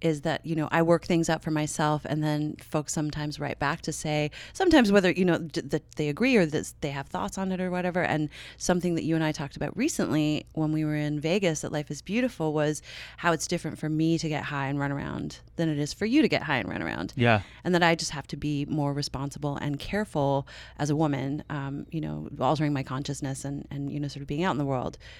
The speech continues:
Speaker 1: Uh, and that's just the, the way things are. And so I, I did, like, a little bit of a rant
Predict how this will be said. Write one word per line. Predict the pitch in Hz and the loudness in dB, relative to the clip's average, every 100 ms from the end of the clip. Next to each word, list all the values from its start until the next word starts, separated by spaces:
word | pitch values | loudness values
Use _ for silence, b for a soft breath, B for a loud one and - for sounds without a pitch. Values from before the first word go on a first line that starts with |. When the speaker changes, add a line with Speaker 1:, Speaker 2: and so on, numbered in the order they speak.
| B B | B B
Speaker 1:
Uh, | 139 135 - | -6 -6 -6
and | 143 | -8
that's | 139 - | -8 -12
just | 139 - | -14 -12
the, | 147 139 139 | -8 -8 -6
the | 147 | -4
way | 156 | -4
things | 165 190 | -4 -2
are. | 240 180 | 2 2
And | - 175 | 2 2
so | 185 180 | 4 6
I, | 175 170 - | 6 4 4
I | 214 | 4
did, | 254 254 | 8 8
like, | 269 | 8
a | |
little | 277 277 | 6 8
bit | 277 | 8
of | 269 | 8
a | 269 | 10
rant | 285 247 | 10 10